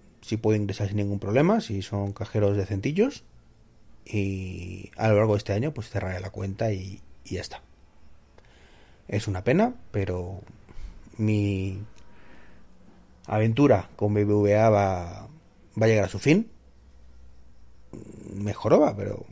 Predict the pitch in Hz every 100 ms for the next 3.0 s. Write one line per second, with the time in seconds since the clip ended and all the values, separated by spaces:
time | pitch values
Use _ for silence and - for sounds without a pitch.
0 | - - - - _ - - - 98 101
1 | 107 123 147 - - - 101 - 123 113
2 | 117 98 123 190 170 107 95 95 95 95